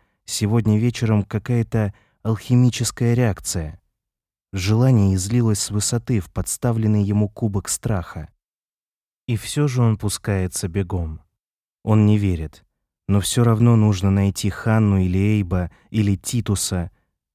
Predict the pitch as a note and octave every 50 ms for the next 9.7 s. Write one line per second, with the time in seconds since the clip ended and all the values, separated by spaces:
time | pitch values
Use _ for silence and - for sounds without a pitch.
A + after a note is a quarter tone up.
0 | _ - - A2 G#2 G2+ A#2 B2+ B2 - - F2+ E2 - - - _ _ - -
1 | A#2+ A2 A2+ A2+ A2+ G#2+ A2+ F#2+ - - - - A#2 A2 A2 G2+ G#2 G#2 F2+ F2+
2 | F#2+ F#2+ F#2+ G#2 G2 E2+ D#2+ D#2 D#2 - - _ _ _ _ _ _ _ - -
3 | - A#2+ A2+ G#2+ G#2 F#2+ F2 F#2 F#2+ G#2+ A2+ G#2+ G2+ - - - G2 F2+ - G#2
4 | - - A2+ - - - A2+ G#2 F#2+ - - - F#2 E2 - _ _ _ _ _
5 | _ _ _ _ - A2 F#2+ F#2 F2+ G#2+ A#2+ B2+ A#2 G#2+ - - G2+ F#2+ F#2 F2+
6 | E2+ E2+ E2+ - - - C#3 B2 - - - C#3 C3+ C#3+ C3 A2 G2 F#2 D#2+ F2
7 | E2 - - - - _ _ _ _ _ _ _ _ _ _ _ _ _ _ -
8 | A2+ F#2+ G2+ B2 B2+ - - - A2 F#2+ F#2+ G2+ A#2 B2 A#2+ - G2 G#2 G#2+ G#2+
9 | - - G2 - - - A#2 - - G2+ F2 D#2+ D2 D2